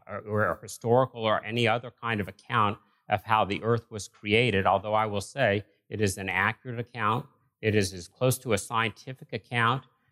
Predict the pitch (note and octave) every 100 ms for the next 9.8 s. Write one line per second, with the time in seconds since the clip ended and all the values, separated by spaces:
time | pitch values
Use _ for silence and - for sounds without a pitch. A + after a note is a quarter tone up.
0 | _ G2+ F2+ G#2 F2+ G#2 G#2 G#2+ G2+ E2+
1 | G#2 G#2+ F#2 - - G2 G#2 - A#2+ -
2 | A#2+ A2+ A#2 A2 G2+ F2+ - G#2+ A2+ A2+
3 | F2+ F#2 F2+ F2+ F#2+ - _ _ - A2+
4 | A#2+ A2+ A2 - - C3+ C#3 C#3+ _ _
5 | _ _ - G#2+ - _ _ A2+ B2 B2+
6 | A2+ A#2 B2+ C3+ C3 A2 F#2+ G#2+ A2+ B2+
7 | G2 E2 D#2+ F#2+ - - F#2 G2+ E2+ B2
8 | A#2+ A#2+ B2 A2+ A2+ A#2+ F#2 D#2 E2+ F#2
9 | E2 G#2 G#2+ _ A2+ G#2 G2+ G2